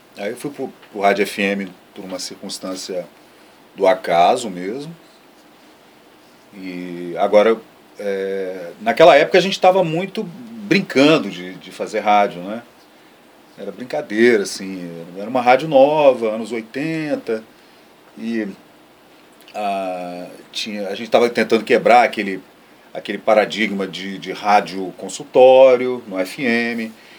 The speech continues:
e fazer uma rádio jovem, conversada e tal. Nessa época não tinha computador, não tinha nada, né?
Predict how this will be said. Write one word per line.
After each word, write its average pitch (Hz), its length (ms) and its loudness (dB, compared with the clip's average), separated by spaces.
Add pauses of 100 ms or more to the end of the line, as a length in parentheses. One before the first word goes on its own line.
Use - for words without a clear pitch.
(200)
e 95 60 -16
fazer 104 240 0
uma 101 140 -4
rádio 98 460 0
jovem, 110 800 4
conversada 107 800 0
e 110 40 -8
tal. 76 300 -8 (920)
Nessa 110 360 2
época - 360 2
não 180 100 -8
tinha 113 300 -8
computador, 120 720 -2
não 127 40 -12
tinha - 200 -14
nada, 95 360 -12
né? - 120 -14